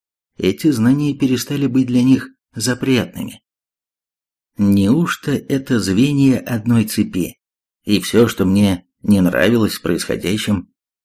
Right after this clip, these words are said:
рождается именно тут, в недрах любимой академии?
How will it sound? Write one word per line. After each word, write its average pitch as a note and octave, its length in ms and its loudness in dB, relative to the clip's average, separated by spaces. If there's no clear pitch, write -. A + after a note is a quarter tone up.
рождается F#2+ 640 -2
именно F#2+ 320 2
тут, - 360 -2
в E2+ 180 -4
недрах C3 480 0
любимой A2 720 4
академии? F#2 840 -4